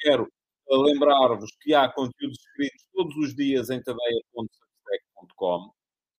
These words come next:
Ah, está a passar aqui em baixo, em rodapé. Vai ficar aqui o link também, aqui em cima,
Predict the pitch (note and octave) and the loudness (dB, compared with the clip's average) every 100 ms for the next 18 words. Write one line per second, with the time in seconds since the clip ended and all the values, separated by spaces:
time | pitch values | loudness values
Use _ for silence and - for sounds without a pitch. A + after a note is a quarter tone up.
0 | _ _ _ _ _ _ _ - - _ | _ _ _ _ _ _ _ -20 -20 _
1 | _ _ _ _ C#3+ C#3 C3 B2+ B2 A#2+ | _ _ _ _ 4 6 6 6 4 4
2 | A#2 A2 G#2+ - C3+ B2 A#2+ - A2+ G#2+ | 2 0 -4 -4 -4 -4 -6 -10 -8 -8
3 | - G2+ F#2+ F#2 - - G2+ G2+ F2 _ | -10 -12 -8 -8 -10 -18 -10 -10 -10 _
4 | D#2 F#2 D#3 E3 - C3+ C3 - A#2+ A2 | -12 -2 -2 -2 -8 -6 -6 -6 -10 -8
5 | A#2 A2 - G#2 G2+ G2 F2+ - _ _ | -6 -8 -10 -6 -4 -4 -6 -18 _ _
6 | B2 B2 - A#2+ A2 _ _ _ G2+ | -10 -10 -10 -8 -8 _ _ _ _